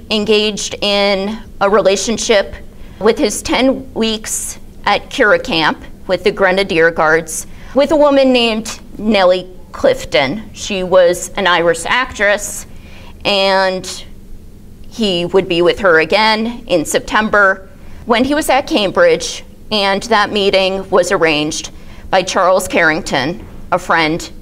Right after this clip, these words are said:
and politician. The Queen and Prince Consort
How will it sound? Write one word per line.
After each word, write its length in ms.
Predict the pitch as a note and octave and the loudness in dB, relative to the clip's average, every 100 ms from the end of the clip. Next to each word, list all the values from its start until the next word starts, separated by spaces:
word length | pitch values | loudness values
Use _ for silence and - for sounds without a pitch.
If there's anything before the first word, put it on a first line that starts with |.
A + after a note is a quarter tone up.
| - | -4
and 160 | D#3+ E3 | -4 0
politician. 760 | E3 D#3 - C#3+ - C3+ C#3 - - - - - - - | 2 2 2 -2 0 -2 -2 -10 -18 -20 -18 -18 -10 -2
The 100 | B3+ | 0
Queen 680 | D#4 D4 C#4 C#4+ A#4 - - | 2 4 4 0 -2 -8 -2
and 160 | C#4+ | -2
Prince 280 | - C4 B3+ | 2 0 0
Consort 680 | - G#3 F#3+ G3+ E3 D#3+ | 2 2 2 2 4 2